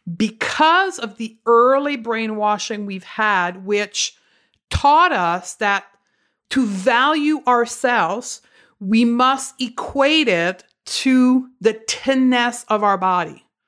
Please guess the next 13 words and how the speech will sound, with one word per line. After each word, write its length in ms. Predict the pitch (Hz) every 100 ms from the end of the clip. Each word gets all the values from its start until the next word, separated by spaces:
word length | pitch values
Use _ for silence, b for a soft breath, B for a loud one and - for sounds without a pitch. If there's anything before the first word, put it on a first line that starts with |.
| _ _
right? 320 | - 208 214 180
Diet 480 | 220 240 277 277
culture 520 | - - 247 240 - 240
promotes 1080 | - 233 214 214 240 208 185 320 - - _ b b b b b
that 300 | 180 208 208 214
the 100 | 220
size 640 | - - 214 226 240 254
and 140 | 247 214
the 100 | 180
shape 440 | - - 269 294
of 140 | 294
your 180 | 254 208
body 640 | 180 190 180 180 202 240